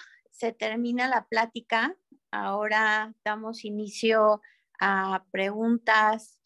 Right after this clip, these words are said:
eh, aportaciones, comentarios. No sé si alguien quiera, eh, comentar algo. Nada más les pido que o le man-, levanten su mano ahí en la, en la pantallita.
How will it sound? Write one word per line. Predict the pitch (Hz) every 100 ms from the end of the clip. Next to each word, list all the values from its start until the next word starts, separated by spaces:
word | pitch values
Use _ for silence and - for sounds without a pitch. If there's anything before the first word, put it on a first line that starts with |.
| _ _ _ -
eh, | 196 190 190 190 190 185 190 185 185
aportaciones, | 147 - 190 - 180 226 220 220 220 214 214 208
comentarios. | - 190 190 185 208 214 214 202 208 208 208
No | 202
sé | 202 196
si | 202 202
alguien | 196 196 196 196 190
quiera, | 180 185 185 185 180 _ _ _ _
eh, | - 180
comentar | 180 185 185 196 208
algo. | 226 226 233 262 _
Nada | 196 196
más | 202 208
les | 202 -
pido | 202 202 196
que | 202 196 202 196
o | 160
le | 180 180
man-, | 180 180 _
levanten | 190 185 190 202 208
su | 190
mano | 180 185 185 240 254
ahí | 165 165 170
en | 170
la, | 160 -
en | 170
la | 160
pantallita. | - 160 170 175 190 214 269